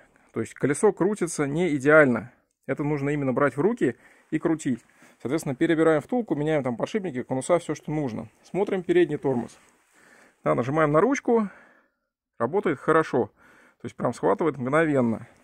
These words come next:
Смотрим на зазоры. Зазоры у нас там выставлены неровно, соответственно, тормоз мы поднастроим.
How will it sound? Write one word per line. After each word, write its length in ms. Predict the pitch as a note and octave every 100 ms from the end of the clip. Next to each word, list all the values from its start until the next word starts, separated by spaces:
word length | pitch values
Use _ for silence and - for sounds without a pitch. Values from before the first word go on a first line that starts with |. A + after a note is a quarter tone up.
| _
Смотрим 420 | - E3 - B2
на 140 | D3 C3+
зазоры. 520 | C3+ C3 B2+ C3+ E3 _ _ _ _ _ _ _ _ _ - _ - _ - - _ _ _ _
Зазоры 340 | A2+ C#3+ F3+
у 100 | C3
нас 200 | C#3+ C3
там 220 | - B2+ A#2+
выставлены 420 | D3 B2+ B2 A#2
неровно, 460 | D3 D3 B2 D#3+ C#3+
соответственно, 380 | C3 C#3 C#3+
тормоз 340 | D3 A3 G3 - _ _ _ _
мы 200 | C3+ F3+
поднастроим. 840 | G3 E3 E3+ D3+ D3 - D#3+ A#2